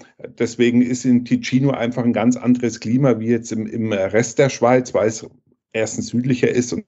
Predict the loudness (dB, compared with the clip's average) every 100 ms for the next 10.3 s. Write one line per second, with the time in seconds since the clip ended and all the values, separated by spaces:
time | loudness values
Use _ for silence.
0 | _ -10 -8 -2 -2 -2 -6 -2 0 0
1 | -2 -2 2 2 2 -2 -2 0 2 2
2 | 0 -2 -4 -4 -2 0 0 0 0 -4
3 | -14 -18 -20 -6 2 4 4 2 -2 2
4 | 2 4 2 2 2 2 2 0 2 2
5 | 4 2 2 -2 -2 -2 0 0 -2 -12
6 | -4 -2 0 0 0 -4 -2 0 2 2
7 | 0 -4 -4 -8 -14 -20 _ -4 -2 -4
8 | -4 -4 -2 2 2 2 0 -6 -6 -6
9 | -6 -4 -4 -2 2 2 2 0 0 2
10 | 2 2